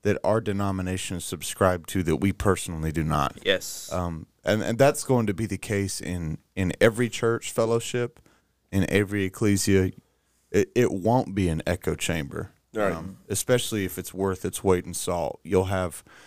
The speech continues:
Speaker 1: some people that are seeing things a different way, and, and, and that just is what it is. So if you, throughout the course of this conversation, if you hear your, um, your background or, or your tradition of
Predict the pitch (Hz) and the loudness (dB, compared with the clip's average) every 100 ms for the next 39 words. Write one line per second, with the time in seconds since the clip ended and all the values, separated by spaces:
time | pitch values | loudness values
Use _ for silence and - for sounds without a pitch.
0 | - - - 98 104 98 101 90 82 82 | -16 -4 2 2 2 2 2 4 0 -2
1 | 90 87 82 87 87 85 82 - - 85 | 0 0 0 0 0 -2 -2 -2 0 2
2 | 87 127 104 76 - _ _ _ _ _ | 2 2 -6 -10 -14 _ _ _ _ _
3 | - 82 78 76 - 85 90 85 87 - | -6 0 0 -2 -2 2 2 0 -6 -4
4 | 98 92 82 95 95 - 107 98 _ _ | -4 -4 -2 0 0 0 0 -2 _ _
5 | _ _ _ 123 - 117 117 - 110 - | _ _ _ -2 0 -2 0 -2 -4 2
6 | 127 123 - - 117 110 104 101 - 107 | 4 4 2 -2 -2 -2 -4 -4 -2 -2
7 | 95 92 104 101 - 90 - 98 90 101 | -2 2 4 2 0 -6 -2 -2 2 6
8 | 101 95 87 - _ _ _ _ _ - | 8 8 6 -4 _ _ _ _ _ 0
9 | 104 117 113 104 - 98 95 87 80 87 | 4 6 6 2 0 -2 0 -4 -6 -12
10 | _ _ _ _ _ - 127 120 90 113 | _ _ _ _ _ 4 6 6 4 2
11 | - 90 107 107 107 104 - - 90 87 | 2 -2 -2 0 -2 -4 -8 0 2 2
12 | - - 101 98 95 110 113 110 - - | 0 0 0 0 0 0 0 -2 -4 0
13 | 98 104 - 107 101 87 78 | 4 4 4 -2 -2 -4 -6